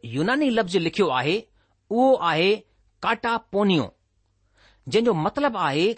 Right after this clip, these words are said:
ڪنهن ڪم کي ڪندي ڪندي ٿڪجي وڃڻ، بور ٿيڻ،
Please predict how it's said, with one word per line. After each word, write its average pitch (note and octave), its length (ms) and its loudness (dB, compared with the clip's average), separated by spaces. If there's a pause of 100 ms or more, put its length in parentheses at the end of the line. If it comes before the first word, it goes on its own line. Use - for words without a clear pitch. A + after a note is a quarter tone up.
(160)
ڪنهن G#3 240 -2 (140)
ڪم B3+ 180 0 (120)
کي F3 120 -2 (360)
ڪندي A#3+ 320 0 (180)
ڪندي F3+ 280 0 (220)
ٿڪجي G3+ 320 -2
وڃڻ، A2+ 240 -6 (720)
بور C4 260 2
ٿيڻ، G#2+ 200 -2